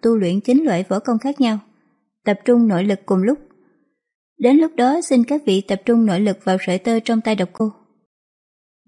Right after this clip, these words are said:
Vậy thành chủ còn không nhanh lên chút đi. Độc Cô đắc tội rồi.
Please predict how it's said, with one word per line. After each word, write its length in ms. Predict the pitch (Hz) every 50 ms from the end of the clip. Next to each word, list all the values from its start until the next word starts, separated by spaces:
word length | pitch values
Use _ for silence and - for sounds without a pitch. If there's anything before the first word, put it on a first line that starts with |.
| 196
Vậy 300 | 185 202 208 220 247 262 262
thành 140 | - 220 220
chủ 200 | - 208 226 294
còn 160 | - - 233
không 180 | 233 - 262 262
nhanh 180 | 262 269 254
lên 180 | 247 262 262 247
chút 140 | 254 320 311
đi. 200 | - 277 269 254 - _ _ _ _ _ _ _ _ _ _ _ _ _ _ _ _ _ _ _ _ _ _ _ _ _ _ _ _ _ _ _ _ _ _
Độc 120 | - 208 202 -
Cô 240 | 247 247 247 247
đắc 180 | 233 247 285 285 -
tội 140 | 208 185 185
rồi. 180 | 220 202 185